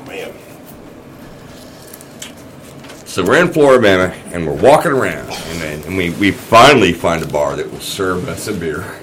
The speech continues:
Speaker 2: <laughs>
Speaker 1: Oh, shit.
Speaker 2: 'Cause they have, like, twenty million bars.
Speaker 1: Right.
Speaker 2: And three quarters of them were closed. Because it
Speaker 1: Also
Speaker 2: was,
Speaker 1: no shit.
Speaker 2: it,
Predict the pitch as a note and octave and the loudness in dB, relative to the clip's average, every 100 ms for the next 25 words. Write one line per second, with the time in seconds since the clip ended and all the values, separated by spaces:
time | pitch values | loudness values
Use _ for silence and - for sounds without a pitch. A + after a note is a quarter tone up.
0 | - G2+ - - - - G2 - - F2+ | -12 -12 -14 -16 -8 -6 -6 -8 -10 -8
1 | F#2 - - - - - - - - - | -8 -10 -20 -20 -20 -20 -20 -20 -18 -18
2 | - - - F#2+ F2+ E2+ - - - - | -18 -18 -2 0 0 -2 -10 -12 -18 -18
3 | - G#2+ G2+ F#2+ F#2+ E2 D#2 - - B2 | -4 2 4 4 2 -2 -2 -6 -6 -2
4 | A2+ F#2+ F#2+ E2 D2+ D2 D2 - - - | 0 0 0 -2 -4 -6 -6 -10 -16 -18
5 | G#2 G2+ G2 G2+ - - - - - - | -8 -4 -4 -4 -8 -18 -20 -20 -20 -8
6 | B2 A#2+ A2+ A2 G#2+ - - - - - | -2 4 4 4 0 -8 -16 -20 -20 -20
7 | - - - - - - - - - F#3+ | -20 -20 -20 -20 -20 -20 -20 -18 -8 0
8 | G#3 - F#3 D3+ B2+ G#2 G2 E2+ E2 D#2+ | 2 4 4 4 4 0 -2 -4 -4 -4
9 | - - - - - - - - - - | -8 -18 -20 -20 -20 -20 -20 -20 -20 -20
10 | - - - - - - - - - G#2 | -20 -20 -20 -20 -20 -20 -20 -20 -10 -8
11 | G2 G#2+ G2+ G2 F#2 - - - - | -2 0 2 0 -2 -4 -10 -12 -8